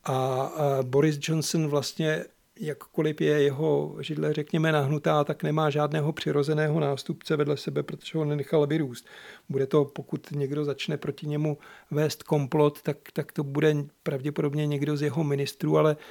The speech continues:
nikdo z nich nemá tak velký, velký profil, aby ho dokázal okamžitě, okamžitě nahradit. Takže když si k tomu vezmete, kromě těch brexitových, pobrexitových potíží, jako,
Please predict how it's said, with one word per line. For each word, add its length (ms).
nikdo 260
z 60
nich 200
nemá 240
tak 180
velký, 360
velký 300
profil, 400
aby 160
ho 140
dokázal 480
okamžitě, 680
okamžitě 540
nahradit. 480
Takže 300
když 260
si 120
k 100
tomu 460
vezmete, 480
kromě 340
těch 180
brexitových, 800
pobrexitových 800
potíží, 540
jako, 340